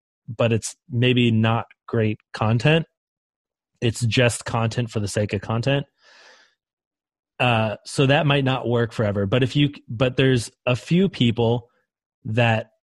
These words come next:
manage to be both artistic and industrious. They're a little blend of the two. And those are the people that have the sort of longevity that,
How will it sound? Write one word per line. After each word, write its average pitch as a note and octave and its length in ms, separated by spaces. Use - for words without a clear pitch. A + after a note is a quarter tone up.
manage A#2+ 580
to A#2+ 100
be A2 300
both A2+ 460
artistic A#2 600
and A2+ 200
industrious. G2+ 720
They're A2+ 100
a A2+ 40
little A#2+ 260
blend B2 480
of G#2+ 160
the G#2+ 100
two. F#2 420
And B2 180
those B2+ 200
are B2+ 40
the A#2+ 80
people A2 340
that G#2 140
have G#2 400
the G#2 80
sort G2+ 200
of G2 120
longevity F#2 680
that, F#2+ 180